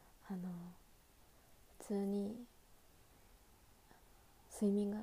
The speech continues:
足りなかったのと、あと、まあ、このストレスと、神経使っちゃったからね。それと、あの、アイスクリームと、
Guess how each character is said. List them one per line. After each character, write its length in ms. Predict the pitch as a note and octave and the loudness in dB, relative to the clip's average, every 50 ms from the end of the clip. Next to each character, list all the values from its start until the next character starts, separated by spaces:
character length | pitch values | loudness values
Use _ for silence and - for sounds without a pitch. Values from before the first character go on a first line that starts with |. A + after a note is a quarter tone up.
| A3 - | -6 -4
足 140 | - G3+ | 0 2
り 80 | G3 F#3+ | 2 2
な 100 | G3 G3+ | 2 0
か 140 | G3+ - - | -2 -4 -6
っ 40 | - - | -8 -8
た 80 | - - | -6 -6
の 140 | - - G#3 - | -6 -6 -6 -6
と、 320 | - G3 F#3+ G3 G#3 G#3+ A3+ - - - - - - - - - - - - - - - - | -6 -6 -4 -4 -6 -8 -10 -12 -18 -20 -20 -20 -20 -20 -20 -20 -20 -20 -20 -20 -20 -6 -4
あ 60 | G3+ F#3 | -4 -4
と、 680 | - - - F#3 F#3 F#3 F3+ F3+ F3+ F3+ F3+ F3+ G#3+ A#3 - - - - - - - - - - - - - - - - | -2 -2 0 0 2 2 2 2 0 0 -2 -4 -6 -10 -12 -16 -20 -20 -20 -20 -20 -20 -20 -20 -20 -20 -20 -10 -4 -2
ま 160 | F#3 F3 E3+ - | 0 0 0 -2
あ、 20 | |
こ 140 | - - - | -4 -4 -4
の 200 | E3+ E3+ - - - - - - - - - - - - - | -4 -4 -4 -6 -10 -14 -20 -20 -20 -20 -20 -20 -20 -20 -20
ス 80 | - - | -12 -4
ト 160 | - G3 F#3+ | -2 0 0
レ 140 | F3 D#3+ F3 | 0 0 -2
ス 120 | - - - | -4 -8 -8
と、 420 | - F3+ F3 F3 F3 F3 F3+ F#3+ G3+ - - - - - - - - - - - - - - - - - - - - - - - - - - - - - - - - - - | -4 -2 0 0 0 -2 -4 -6 -10 -14 -18 -20 -20 -20 -20 -20 -20 -20 -20 -20 -20 -20 -20 -20 -20 -20 -20 -20 -20 -20 -20 -20 -20 -20 -20 -20 -20 -20 -20 -20 -20 -8 -2
神 160 | - G3+ F#3 G3+ | -2 0 0 0
経 160 | - - - - | -2 -4 -4 -6
使 180 | - - - F3 | -8 -10 -10 -10
っ 20 | - - | -8 -8
ち 60 | - | -10
ゃ 20 | - | -10
っ 20 | - | -8
た 100 | - - | -10 -12
か 120 | - - - - | -10 -10 -10 -6
ら 80 | - F#3 | -4 -2
ね。 180 | G3+ A3+ A3+ A3 - - - - - - - - - - - - - - - - - - - - - - - | -2 -2 -2 -4 -8 -16 -20 -20 -20 -20 -20 -20 -20 -20 -20 -20 -20 -20 -20 -20 -20 -20 -20 -20 -20 -10 -6
そ 80 | G3+ | -2
れ 100 | G#3 F#3+ F#3+ - - | -2 -2 -2 -4 -2
と、 480 | - C#4 C#4 C4+ B3 G#3+ - G3+ G#3 - - - - - - - - - - - - - - - | 0 2 2 2 2 0 -2 -4 -8 -12 -16 -18 -18 -18 -16 -16 -16 -16 -16 -16 -16 -12 -8 -6
あ 60 | F#3 | -4
の、 520 | F#3 F#3+ G3 F#3+ F#3+ F#3 F#3+ F#3 F#3+ F#3+ - - - - - - - - - - - - - - - - - - - - - | -4 -4 -4 -4 -4 -6 -6 -6 -8 -10 -12 -14 -16 -18 -16 -16 -16 -18 -20 -20 -20 -20 -20 -20 -20 -20 -18 -18 -16 -12 -8
ア 100 | G3 G3 | -6 -6
イ 80 | F#3+ G3 | -6 -6
ス 140 | - - | -8 -8
ク 60 | - A3+ | -8 -8
リ 80 | G3+ | -6
ー 60 | G3+ | -6
ム 60 | G3+ F#3 F3 F3 | -6 -6 -6 -8
と、 80 | - | -10